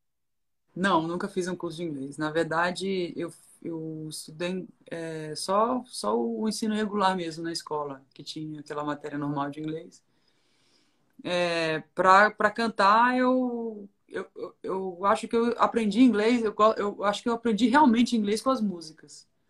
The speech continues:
Porque eu comecei a traduzir, sempre gostei de traduzir música. E com isso de tirar a música, é, você escuta muito a forma que a pessoa fala, de fato, né? E tem muita expressão,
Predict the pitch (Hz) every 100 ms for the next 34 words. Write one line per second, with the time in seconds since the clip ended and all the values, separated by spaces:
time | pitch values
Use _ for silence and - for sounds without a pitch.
0 | _ _ 196 - 214 208 214 214 208 214
1 | 214 220 202 214 233 302 311 262 247 214
2 | 214 202 175 185 175 214 254 - 160 _
3 | _ _ _ _ _ _ _ _ _ _
4 | - 202 202 196 - 208 220 202 196 233
5 | 190 214 202 233 240 214 180 156 147 _
6 | _ _ _ _ _ _ _ 156 160 151
7 | 165 - 190 - 233 220 196 254 233 -
8 | 196 196 190 185 - 208 - 190 208 165
9 | 147 _ _ - 156 - 151 147 160 156
10 | 180 180 175 170 202 202 - 214 - 156
11 | 165 202 170 147